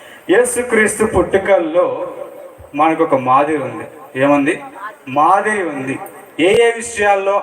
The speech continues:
ఆయన మనకు మాదిరి చూపారు అనేటువంటి విషయాలని మనం నేర్చుకోవడానికి ప్రయత్నం చేద్దాం. ఆయన జన్మకు ఒక అర్థం ఉంది.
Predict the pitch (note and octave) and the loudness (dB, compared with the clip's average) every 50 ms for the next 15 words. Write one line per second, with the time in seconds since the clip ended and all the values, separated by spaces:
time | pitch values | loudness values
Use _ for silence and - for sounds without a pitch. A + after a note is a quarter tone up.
0 | - D#3+ D#3+ E3 E3 E3 D#3+ E3 D#3+ E3 E3 D#3+ D3 C#3+ C#3+ D3 E3 F3 G3 - | 0 0 0 0 0 -2 0 0 0 0 0 -2 0 2 2 2 2 0 -2 -6
1 | - - - F3+ D3+ - E3+ E3 E3 E3 E3+ - - D3+ D#3 D#3 D#3 D3 D#3 D3+ | -6 -4 -2 -2 0 2 2 2 2 2 0 -2 -2 -2 0 0 0 0 0 -2
2 | D3 D3 C#3+ C#3+ C3+ - - E3 D#3+ D#3 D3+ D3 D3 D3 D3 C#3+ - D3 C#3+ C3+ | -2 0 -2 -4 -4 -4 0 0 2 2 2 0 -2 -4 -4 -4 -2 -2 -2 0
3 | C3+ C#3 C#3+ C#3+ C#3 - - - D3 C#3+ C#3 C3+ C3+ C3 - C#3+ C#3+ C#3+ C3 C3 | 0 0 0 -2 -2 -4 -4 0 0 0 0 0 -4 -6 -6 -2 0 2 2 2
4 | B2 - - C3 A2+ - - B2+ A#2+ A#2 - - - - - - - - - - | 2 0 -2 -4 -6 -4 -2 0 0 0 0 -4 -12 -16 -18 -20 -20 -20 -20 -20
5 | - - - - - - - - - - - - - - - - - - - - | -20 -20 -20 -20 -20 -20 -20 -20 -20 -20 -20 -20 -14 -12 -12 -12 -12 -16 -20 -20
6 | - - - - - - F#3+ G#3 G#3+ G#3+ G#3 - - - G3 F#3+ G3+ A3+ B3+ B3 | -20 -20 -18 -8 -2 0 0 0 0 -2 -6 -6 0 0 2 2 2 2 0 0
7 | A#3 A3 A3 F3+ F3 F#3+ G3+ F#3 F#3+ - F#3 F3 E3 D#3+ - F#3 F#3+ F#3+ F3 E3 | 0 0 -2 0 0 -2 0 0 0 2 2 2 2 0 0 0 0 0 0 0
8 | D3+ C#3 B2 A2+ A2 | -4 -4 -6 -8 -12